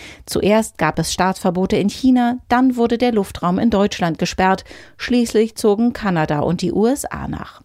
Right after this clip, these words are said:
Anlass war der Absturz einer Boeing sieben drei sieben Max der indonesischen Lion Air. Zunächst hieß es, dass die Maschine schlecht gewartet und nicht flugtauglich gewesen sei. Doch dann stellte sich heraus, dass im Kampf zwischen Computer und Pilot der Computer gewinnen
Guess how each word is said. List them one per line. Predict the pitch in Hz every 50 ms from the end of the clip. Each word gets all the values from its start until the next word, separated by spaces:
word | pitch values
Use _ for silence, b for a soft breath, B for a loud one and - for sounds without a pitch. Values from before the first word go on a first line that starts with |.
| _ _ _ _
Anlass | - 170 185 214 214 214 214 208 - -
war | - 151 147
der | 151 -
Absturz | - 196 - - - 214 208 -
einer | - 185 185 185
Boeing | 180 175 185 214 226 220 214
sieben | 196 - 220 220 220
drei | 208 196 190 190
sieben | 180 185 180 180 180 180
Max | 185 202 247 - - - B B B B B B
der | - 214 208 202 202 -
indonesischen | 214 220 220 220 214 196 185 190 190 185 - - 185
Lion | 170 175 180 196 220 214 175 143
Air. | 110 117 117 - 156 B B B B B B B B B B B
Zunächst | - - 277 269 277 277 277 - -
hieß | 269 254 - 262
es, | 247 -
dass | 247 233 -
die | - 233
Maschine | 226 226 220 - 240 220 214 208
schlecht | - - 208 202 - -
gewartet | - 208 175 175 160 175 - 240 247 - 254
und | 240 247
nicht | 240 262 - -
flugtauglich | - - 269 202 - - - 160 - - 170 165 -
gewesen | - 165 175 175 175 175 180
sei. | 175 175 170 175 175 B B B B B B B -
Doch | 185 180
dann | - 208 202 208 214 214
stellte | 220 - - 202 190 - 196
sich | 190 196 190 202
heraus, | 190 185 185 190 233 277 -
dass | - 208 -
im | - 180 -
Kampf | - 220 247 277 285 - -
zwischen | - - 208 - - 175 175
Computer | - 190 165 - - 269 320 - - 254 165
und | 190 -
Pilot | 208 208 214 277 240 185 - - B B B B B B B -
der | 233 233
Computer | 233 - 302 294 - - 233 220 202 160
gewinnen | 143 170 156 180 175 165 170 170